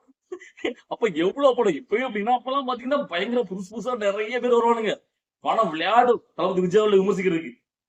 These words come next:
என்னடா இது? So, வாழ்வுதான் நிறைய பேர். இப்ப கூட நேத்து கூட பாத்தீங்கன்னா, இந்த ஜேர்னலிஸ்ட் பண்ணிருக்காருல்ல, அவரு மாத்தி மாத்தி பேசுறாங்க அந்த ஆளு. ஒரு நாள் என்ன தளபதி விஜய் அவர்களை பத்தி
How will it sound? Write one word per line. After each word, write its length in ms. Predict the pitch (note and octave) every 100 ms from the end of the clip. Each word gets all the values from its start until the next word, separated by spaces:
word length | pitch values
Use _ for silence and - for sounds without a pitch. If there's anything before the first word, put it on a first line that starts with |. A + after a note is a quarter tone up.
| _ _ _
என்னடா 400 | C#3 C3+ - A#3+ C4
இது? 200 | F3 F#3+ F#3 A2 _ _ _ _ -
So, 40 | A3+ C3+
வாழ்வுதான் 520 | A2+ D3 A3 A3 F3+ C3
நிறைய 160 | F3 G#3
பேர். 180 | F#3
இப்ப 140 | B2+ E3+
கூட 160 | G3 E3+
நேத்து 220 | F3+ G3
கூட 140 | G3 G3
பாத்தீங்கன்னா, 400 | F#3 F3 F3 F3+
இந்த 100 | E3
ஜேர்னலிஸ்ட் 400 | C3+ F3 G3 F#3+ D3+
பண்ணிருக்காருல்ல, 520 | F3 F3+ E3 D3+ D3+ - - _ _ -
அவரு 340 | A#2 G3 A#3+ A#3+ B3+ F#3 C3
மாத்தி 340 | F3 A3+ A#3+ A3+
மாத்தி 220 | A#3+ C4+ B3+
பேசுறாங்க 340 | B3+ A#3+ A#3+
அந்த 160 | A3+ A3 A#3
ஆளு. 120 | G#3 B2
ஒரு 100 | C3
நாள் 200 | E3 E3+
என்ன 140 | E3+ F3
தளபதி 260 | E3+ D#3+ E3
விஜய் 160 | E3
அவர்களை 140 | F3 E3+
பத்தி 160 | F3